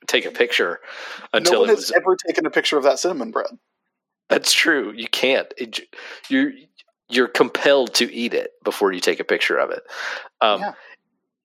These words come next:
Speaker 1: I will say this. It was incredibly hot.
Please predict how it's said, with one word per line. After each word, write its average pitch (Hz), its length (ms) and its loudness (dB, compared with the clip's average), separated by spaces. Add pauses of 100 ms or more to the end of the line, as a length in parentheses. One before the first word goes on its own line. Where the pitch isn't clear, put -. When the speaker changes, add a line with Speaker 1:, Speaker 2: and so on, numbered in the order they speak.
(160)
Speaker 1:
I 139 80 4
will 202 140 4
say 151 160 4
this. 127 280 2
It 165 100 4
was 147 360 0 (140)
incredibly 135 1120 2
hot. 73 460 0